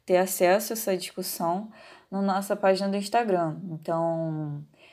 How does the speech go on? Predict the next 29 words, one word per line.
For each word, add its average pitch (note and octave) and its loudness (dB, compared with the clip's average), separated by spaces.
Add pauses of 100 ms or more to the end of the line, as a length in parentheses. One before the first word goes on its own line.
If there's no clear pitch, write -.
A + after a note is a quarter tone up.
(120)
se - -6
você F#3 -2
tem G3+ -2
interesse G3+ 2
de G3+ -8
participar, G3+ -2
se F#3+ -14
você F#3+ -6
gostou F3+ -2
da F#3 0
leitura G3 -2
dos F3 -6
nossos E3 -10
poe-, E3+ -6
desses E3+ -6
poemas, F#3+ -6 (720)
é, E3+ 0 (1800)
entra F#3+ -2
lá F3+ 0
no F#3 -2
Instagram F3+ -2
pra F3+ -2
você F3 -2 (340)
conseguir F3 -8
ter F3 -2
acesso F3 -4
a F3+ 2
isso. - -4 (640)
E G#3 4